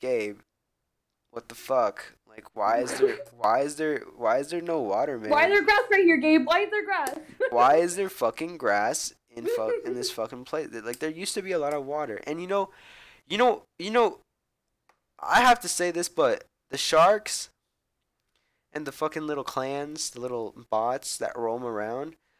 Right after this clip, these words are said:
Speaker 2: I
Speaker 1: have
Speaker 2: hate
Speaker 1: to be,
Speaker 2: those.
Speaker 1: like, they're pretty chill. Like, you can
Speaker 2: Annoying.
Speaker 1: easily avoid them, but they come in at the worst fucking moments. And they're so
Speaker 2: Yeah.
Speaker 1: annoying.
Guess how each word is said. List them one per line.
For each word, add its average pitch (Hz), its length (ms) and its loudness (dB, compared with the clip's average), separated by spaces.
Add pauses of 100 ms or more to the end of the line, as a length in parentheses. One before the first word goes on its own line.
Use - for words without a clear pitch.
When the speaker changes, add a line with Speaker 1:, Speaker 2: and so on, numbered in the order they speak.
(120)
Speaker 2:
I - 60 2
Speaker 1:
have - 100 4
Speaker 2:
hate 185 60 -4
Speaker 1:
to 156 60 -8
be, 160 200 -6
Speaker 2:
those. - 100 -14 (140)
Speaker 1:
like, 131 300 -8
they're 185 100 0
pretty 196 300 -2
chill. 131 360 -2 (280)
Like, 120 160 -4
you 123 60 -4
can 110 140 -4
Speaker 2:
Annoying. - 180 -10
Speaker 1:
easily 139 380 -4
avoid 113 420 -2
them, 123 200 -10 (120)
but - 100 -20
they 131 80 -20
come 147 220 -16
in 143 100 -8
at 131 140 -8
the 104 100 -14
worst 107 480 -10
fucking 107 340 -14
moments. 90 540 -20 (1300)
And 277 340 -4
they're 151 100 2
so 160 260 0
Speaker 2:
Yeah. 123 60 -8
Speaker 1:
annoying. 101 420 -8